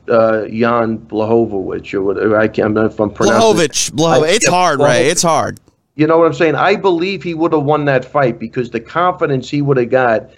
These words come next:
Speaker 2: Sure.
Speaker 1: in beating the greatest would have been so valuable, you know? And again, Pearl's right. The amnesia and all, I don't, I think it's easier said than done.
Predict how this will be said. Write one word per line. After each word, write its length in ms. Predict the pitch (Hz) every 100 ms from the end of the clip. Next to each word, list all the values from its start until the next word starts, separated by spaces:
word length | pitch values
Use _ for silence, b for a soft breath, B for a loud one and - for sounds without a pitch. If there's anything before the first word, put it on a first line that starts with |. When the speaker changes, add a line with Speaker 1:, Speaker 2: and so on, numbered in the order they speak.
| b
Speaker 2:
Sure. 160 | 123 120
Speaker 1:
in 80 |
beating 420 | 107 139 151 135 127
the 80 |
greatest 760 | 120 117 135 151 117 107 - _ b b b
would 200 | - 143
have 140 | 151 135
been 500 | 139 123 117 113 - _ _ _ _
so 340 | - - 190 202
valuable, 800 | 180 175 190 120 - 90 - -
you 100 | -
know? 240 | 131 135 139
And 80 | 147
again, 400 | 139 160 117 B B -
Pearl's 400 | 185 214 202 160
right. 380 | 165 117 - -
The 160 | 127
amnesia 600 | 131 139 170 180 147 165
and 80 | 147
all, 280 | 151 143 143 B B B _ -
I 120 | 156
don't, 200 | 185 -
I 100 | 151
think 260 | 143 175 147
it's 160 | 139
easier 320 | 156 147 135 123
said 280 | 131 127
than 200 | 120 110
done. 340 | 107 107 92